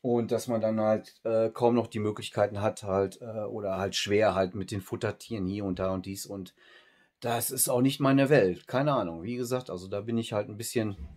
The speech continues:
weiß ich nicht, nicht normal. Und, äh, ja, auf diese Art und Weise kann ich die Frontscheiben halt ein bisschen,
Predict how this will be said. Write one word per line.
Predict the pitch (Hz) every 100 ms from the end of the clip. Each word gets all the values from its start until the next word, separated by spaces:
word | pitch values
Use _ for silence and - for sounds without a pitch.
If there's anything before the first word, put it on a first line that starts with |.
| -
weiß | - - - 113
ich | 98
nicht, | 117 - _ _ _ _ _ -
nicht | 120 -
normal. | 101 101 113 139 170
Und, | 143 113 107 104 92
äh, | 110 110 107 107
ja, | 147 110 82 - _ _ _ 185 262 -
auf | - -
diese | 117 127 117 -
Art | -
und | 135 104
Weise | 107 135 147
kann | 139 131
ich | 120
die | 123
Frontscheiben | - 127 135 139 131 123
halt | 117 117
ein | 113
bisschen, | 120 - 123 113